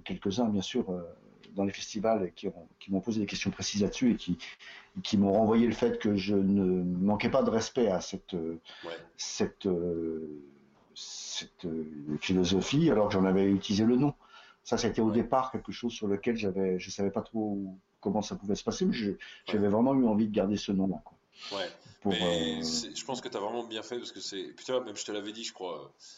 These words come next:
Speaker 2: Euh, mais pour moi, c'est marrant, c'était le, le, le Kibong. Après, le nom reflète bien le côté extrêmement ludique du jeu. Donc c'est là, je trouve que le
Speaker 1: Ouais.
Speaker 2: nom lui va très bien.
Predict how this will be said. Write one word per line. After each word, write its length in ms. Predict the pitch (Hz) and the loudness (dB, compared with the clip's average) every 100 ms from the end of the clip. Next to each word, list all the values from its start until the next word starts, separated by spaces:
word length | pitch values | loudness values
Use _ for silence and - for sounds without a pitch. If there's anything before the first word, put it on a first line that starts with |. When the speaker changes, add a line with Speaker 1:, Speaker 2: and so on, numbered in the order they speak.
| - _ | -20 _
Speaker 2:
Euh, 140 | 92 92 | -12 -8
mais 80 | 123 | -8
pour 120 | 113 | -6
moi, 140 | 135 160 | -4 -4
c'est 140 | - | -2
marrant, 160 | 117 127 | -4 -4
c'était 220 | 123 110 | -6 -8
le, 140 | 104 - | -8 -10
le, 480 | 107 104 101 98 95 | -8 -6 -6 -8 -10
le 760 | 107 101 98 95 92 87 85 85 | -12 -10 -8 -8 -8 -8 -10 -12
Kibong. 520 | - 123 131 135 127 92 _ _ _ _ _ _ _ - - | -12 -12 -10 -10 -10 -14 _ _ _ _ _ _ _ -20 -14
Après, 180 | - 143 | -6 -2
le 140 | 135 | 0
nom 120 | 127 139 | 0 0
reflète 400 | 120 123 120 - | 0 -2 -6 -6
bien 160 | 127 | -6
le 60 | 127 | -6
côté 320 | 117 - 113 113 - | -8 -8 -8 -10 -10
extrêmement 440 | 123 - 127 117 | -8 -6 -8 -8
ludique 280 | 117 113 117 | -10 -14 -16
du 140 | 104 | -14
jeu. 180 | 90 90 - _ _ | -12 -12 -14 _ _
Donc 160 | 95 - | -14 -10
c'est 120 | 101 | -4
là, 160 | 113 104 | -4 -4
je 40 | |
trouve 140 | - - | -8 -12
que 120 | 113 | -8
le 80 | 104 | 0
Speaker 1:
Ouais. 180 | 123 135 | 0 0
Speaker 2:
nom 60 | |
lui 100 | 117 | -4
va 140 | 104 107 | -4 -4
très 160 | - | -4
bien. 160 | 107 98 | -6 -10